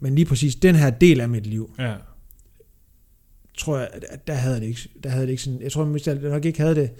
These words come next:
Speaker 1: sådan specielt godt med mig selv.
Speaker 2: Ja.
Speaker 1: Og den, jeg sådan jo inderst inde godt kunne se, øh, at jeg sådan var blevet lidt, øh, sådan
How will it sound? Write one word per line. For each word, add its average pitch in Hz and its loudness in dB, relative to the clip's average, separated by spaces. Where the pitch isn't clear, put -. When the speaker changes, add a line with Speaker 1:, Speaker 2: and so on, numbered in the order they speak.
Speaker 1:
sådan 120 -6
specielt 135 -2
godt 127 -6
med 135 -2
mig 117 -2
selv. 147 -4
Speaker 2:
Ja. 113 -4
Speaker 1:
Og 117 -10
den, 135 -4
jeg 117 -6
sådan 117 -6
jo 131 -8
inderst 123 -4
inde 127 -6
godt 123 -8
kunne 110 -12
se, - -6
øh, 104 -10
at 107 -12
jeg 104 -8
sådan 107 -8
var 104 -10
blevet 117 -4
lidt, 117 -8
øh, 98 -8
sådan 104 -10